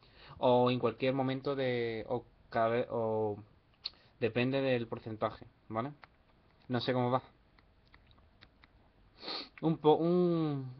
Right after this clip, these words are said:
una batalla entre Pokémon voladores. Y bueno, este combate creo que no va a durar mucho más.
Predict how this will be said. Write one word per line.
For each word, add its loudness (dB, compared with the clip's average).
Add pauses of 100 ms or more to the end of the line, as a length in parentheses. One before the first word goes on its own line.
(120)
una 2
batalla 4
entre 0
Pokémon 2
voladores. 2 (4000)
Y -4
bueno, 0
este -6
combate -2
creo -2
que -2
no -4
va 2
a 2
durar 2
mucho -6
más. -4